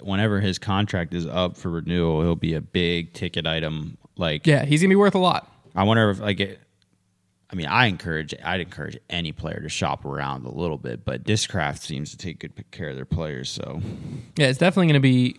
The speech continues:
Speaker 2: be interesting. I don't know when his contract runs up. We'll definitely have to look into that more this offseason. We'll have a list again of players who are gonna be free agents and where they might go.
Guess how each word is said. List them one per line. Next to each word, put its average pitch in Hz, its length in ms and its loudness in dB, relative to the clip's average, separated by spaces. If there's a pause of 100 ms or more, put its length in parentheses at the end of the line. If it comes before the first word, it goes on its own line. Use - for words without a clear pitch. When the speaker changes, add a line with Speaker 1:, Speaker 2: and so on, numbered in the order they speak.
Speaker 2:
be 160 100 -2
interesting. 139 380 0
I - 20 4
don't 175 120 6
know 156 80 8
when 147 180 8
his 139 360 6
contract 135 460 2
runs 123 160 2
up. 120 140 0
We'll 135 60 0
definitely 139 240 4
have 131 80 2
to 135 60 0
look 131 140 2
into 127 140 0
that 120 180 4
more 123 160 2
this 120 160 0
offseason. 117 500 2
We'll 117 120 2
have 117 180 2
a 127 40 -4
list 120 360 -2
again 117 340 0
of 113 280 -2 (580)
players 127 460 6
who 131 240 6
are 120 80 2
gonna 127 100 2
be 127 100 2
free 127 280 2
agents 127 340 6
and 135 100 2
where 127 120 4
they 123 80 4
might 117 220 0
go. 127 260 2